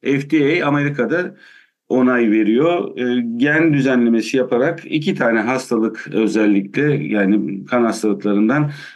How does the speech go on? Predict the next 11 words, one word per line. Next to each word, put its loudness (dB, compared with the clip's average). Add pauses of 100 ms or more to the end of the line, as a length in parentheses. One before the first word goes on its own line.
(120)
orak 0
hücreli 2
anemi 2
ve -2
beta -2
talaseminin 0
tedavisinin 2
yapılabilmesi 2 (580)
resmi 0
olarak 2
mümkün. 2